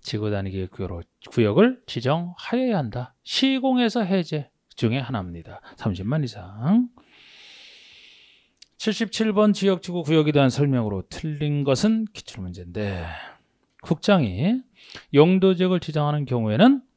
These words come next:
도시군 관리기로 결정한다. 아, 용도 지역 지정을 국장이 만약 한다는 관리기로 결정해야죠. 국장이 하는 경우라면. 이 번의 시도지사는 토지 자연공개역, 이거는 도시 자연공개역 변경을 얘기합니다.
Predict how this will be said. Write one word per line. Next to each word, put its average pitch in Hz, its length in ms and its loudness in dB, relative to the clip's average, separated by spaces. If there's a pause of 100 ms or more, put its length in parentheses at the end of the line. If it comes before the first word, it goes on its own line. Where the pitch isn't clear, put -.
(280)
도시군 95 600 -2
관리기로 110 640 0
결정한다. 151 920 0
아, 269 100 -2
용도 285 260 0
지역 294 180 -4
지정을 240 320 -2
국장이 196 380 -4
만약 165 260 -6
한다는 277 300 2
관리기로 202 300 2
결정해야죠. 107 680 -4
국장이 - 300 -10
하는 98 180 -6
경우라면. 104 760 2 (640)
이 147 160 10
번의 143 260 8
시도지사는 127 520 0
토지 120 300 -2
자연공개역, 127 640 0 (280)
이거는 233 240 10
도시 175 280 2
자연공개역 143 680 2
변경을 123 400 4
얘기합니다. 98 580 0